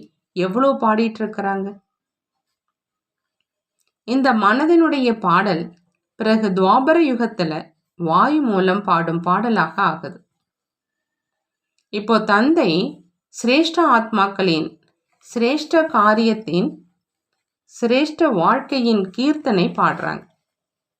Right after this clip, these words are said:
பிறகு பக்தி மார்க்கத்துல அது கீர்த்தனையாக ஆகிடும். இப்போ அதீந்திரிய சுகத்தின் பிராப்தியின் காரணமா குஷியில ஆத்மாக்களுடைய மனம்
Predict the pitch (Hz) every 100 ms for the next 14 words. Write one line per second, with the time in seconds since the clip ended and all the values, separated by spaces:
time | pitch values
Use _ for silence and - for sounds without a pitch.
0 | _ _ _ _ _ _ _ 233 233 226
1 | 190 180 - 349 320 214 185 190 175 170
2 | 156 147 - _ _ _ _ _ _ _
3 | - 180 175 170 190 262 277 254 226 180
4 | 151 - - 165 175 175 - - _ _
5 | _ _ _ _ _ _ _ _ _ _
6 | _ _ _ _ _ 233 226 240 220 294
7 | 349 359 359 330 262 254 233 254 240 220
8 | 214 226 262 269 247 226 202 185 202 185
9 | 165 156 156 - _ _ _ _ _ _
10 | 180 190 220 294 285 165 151 - - _
11 | _ _ _ - 202 269 294 311 302 285
12 | 240 214 180 160 165 165 208 240